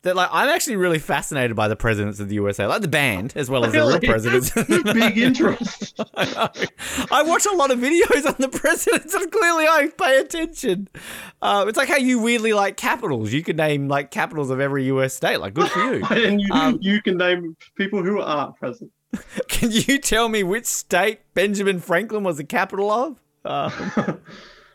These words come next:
Speaker 2: Well, let's see. Don't look at the list. Let's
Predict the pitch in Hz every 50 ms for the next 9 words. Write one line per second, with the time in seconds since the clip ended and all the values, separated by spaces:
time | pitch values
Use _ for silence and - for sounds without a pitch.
0 | _ _ - 202 196 196 196 - 180 185 202 196 - - - - 196 190 160 139
1 | 131 113 110 135 131 165 175 202 202 208 202 - 190 175 - 143 135 127 143 147
2 | - _ 175 165 165 - - -